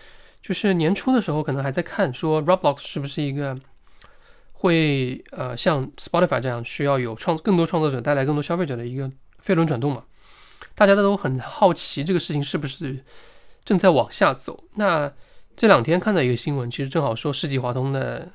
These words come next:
这个国内的一个开发商在 Roblox 上面做了一个游戏，然后很火。那我去看了一眼，呃，确实还可以啊。就是它是四月份发布的，现在是九月份，大概就过了五个月左右，可能三，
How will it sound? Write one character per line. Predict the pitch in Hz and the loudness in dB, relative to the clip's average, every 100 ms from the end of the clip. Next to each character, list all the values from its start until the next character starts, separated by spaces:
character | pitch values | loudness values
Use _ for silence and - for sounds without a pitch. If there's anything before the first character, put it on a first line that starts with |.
| - | -14
这 | - | -10
个 | 127 | -8
国 | 120 131 | -4 -2
内 | 175 | 0
的 | |
一 | 151 | -2
个 | 131 | -4
开 | 135 | -4
发 | 123 | -4
商 | 120 120 | -4 -6
在 | 120 131 123 - - - - - - | -6 -10 -10 -16 -20 -20 -20 -20 -8
Roblox | 165 160 143 | -2 0 0
上 | - 151 | -4 -4
面 | 135 | -4
做 | 123 151 | -2 -2
了 | 123 | -2
一 | 117 | -4
个 | 110 113 117 - - | -4 -6 -8 -14 -14
游 | - 113 | -6 -4
戏， | 123 - 127 | -4 -6 -8
然 | 131 | -8
后 | 127 131 | -8 -8
很 | - 151 | -4 -2
火。 | 190 - - - - - _ - | -2 -8 -18 -20 -20 -20 _ -12
那 | 135 | -10
我 | 120 | -8
去 | 156 | -10
看 | - 233 | -4 -2
了 | 147 | -2
一 | 117 | -6
眼， | 120 208 - _ - _ - - _ _ - | -10 -16 -20 _ -20 _ -20 -20 _ _ -12
呃， | 127 120 | -8 -6
确 | - 165 | 0 2
实 | - 160 | 2 -2
还 | 160 | -2
可 | - - 156 | -6 -6 -4
以 | 151 | -6
啊。 | - - - _ - _ - | -12 -20 -20 _ -20 _ -10
就 | 180 | -8
是 | 185 | -6
它 | - 180 | -2 0
是 | 190 | 0
四 | - - | 0 4
月 | 208 | 4
份 | 151 131 | 4 0
发 | 135 123 | 0 -2
布 | 131 | -4
的， | 117 | -4
现 | 170 | -2
在 | 147 | -2
是 | 143 | -2
九 | 135 127 113 | -6 -8 -6
月 | 127 | -6
份， | - 120 | -6 -8
大 | 131 139 | -8 -6
概 | 135 | -8
就 | 127 | -10
过 | - 143 | -6 -4
了 | 127 | -4
五 | 117 | -6
个 | 110 151 | -6 -2
月 | 151 | -2
左 | 135 131 117 | -4 -8 -6
右， | 131 117 - - - - - - | -6 -6 -14 -20 -20 -20 -20 -12
可 | |
能 | 147 | -8
三， | 127 - - 156 | -4 -2 0 0